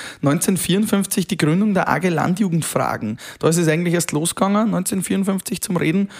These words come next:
und neunzehnhundertsechsundfünfzig dann der Bundeswehrbewerb in Milchwirtschaft und Melken.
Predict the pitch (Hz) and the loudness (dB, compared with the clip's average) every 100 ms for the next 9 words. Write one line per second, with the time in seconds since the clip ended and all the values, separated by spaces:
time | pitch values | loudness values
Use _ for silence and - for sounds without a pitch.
0 | - - - 147 156 151 156 151 - 185 | -18 -16 -4 0 2 0 -2 -2 -2 -2
1 | 175 175 - 180 165 156 156 151 170 180 | 0 -2 -4 -2 0 0 0 0 2 0
2 | - 165 156 156 156 - 156 151 - _ | 0 0 4 2 2 0 0 0 -4 _
3 | _ - 143 202 - 180 190 - 165 - | _ -2 0 0 -2 -2 0 0 -2 -2
4 | 190 - 139 139 214 - 127 123 | -4 -2 0 0 -2 -2 -2 -2